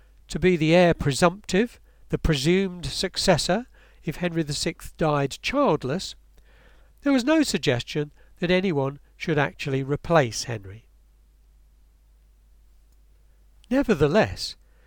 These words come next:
logic suggests that this period, where there was no adult king at the helm,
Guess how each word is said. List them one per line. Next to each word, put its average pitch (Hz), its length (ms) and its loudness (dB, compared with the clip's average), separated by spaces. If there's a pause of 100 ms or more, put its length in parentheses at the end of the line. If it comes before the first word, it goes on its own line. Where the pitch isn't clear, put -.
(220)
logic 175 500 -4
suggests - 840 -4 (240)
that 165 160 -6
this 233 200 0
period, 127 640 -2 (240)
where 156 160 4
there 147 80 2
was 143 140 -2
no 185 280 0
adult 147 500 0
king 156 300 -2
at 139 120 -10
the 120 80 -12
helm, 127 480 -4